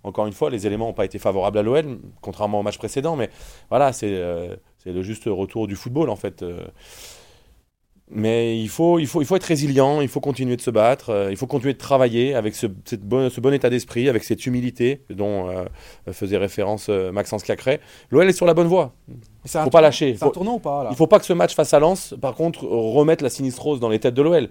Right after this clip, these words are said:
Speaker 2: Ouais.
Speaker 1: Voilà, c'est un coup d'arrêt, certes, mais par une équipe qui est meilleure que nous, qui a été meilleure que
Speaker 2: Ouais, mais
Speaker 1: nous
Speaker 2: c'est
Speaker 1: dans
Speaker 2: important
Speaker 1: beaucoup,
Speaker 2: ce que, c'est
Speaker 1: dans,
Speaker 2: important ce que je dis.
Speaker 1: dans beaucoup de,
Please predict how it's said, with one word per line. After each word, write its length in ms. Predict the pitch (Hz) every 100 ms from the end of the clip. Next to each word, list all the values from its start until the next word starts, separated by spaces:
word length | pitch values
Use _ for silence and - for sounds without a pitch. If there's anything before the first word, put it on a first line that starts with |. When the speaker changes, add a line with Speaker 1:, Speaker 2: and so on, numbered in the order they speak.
| -
Speaker 2:
Ouais. 80 | 120 - _
Speaker 1:
Voilà, 200 | 123 120
c'est 100 | -
un 60 | 117
coup 160 | - 135
d'arrêt, 340 | 123 117 107
certes, 420 | - 151 190 - -
mais 160 | 104
par 140 | 98 107
une 100 | 107
équipe 220 | 101 180
qui 80 | -
est 20 |
meilleure 220 | 90 104
que 80 | -
nous, 160 | 156 139 _ _ _ _
qui 60 | -
a 20 |
été 180 | 90 113
meilleure 220 | 107 107
que 80 | -
Speaker 2:
Ouais, 60 | 120
mais 60 |
Speaker 1:
nous 40 | 139
Speaker 2:
c'est 40 |
Speaker 1:
dans 60 | 110
Speaker 2:
important 180 | 143 196
Speaker 1:
beaucoup, 80 | 170
Speaker 2:
ce 60 |
que, 60 | 165
c'est 120 | 170
Speaker 1:
dans, 60 | 139
Speaker 2:
important 160 | 131
ce 40 | 160
que 40 |
je 60 | 135
dis. 40 |
Speaker 1:
dans 120 | 123 120
beaucoup 280 | 135 185
de, 320 | 151 135 113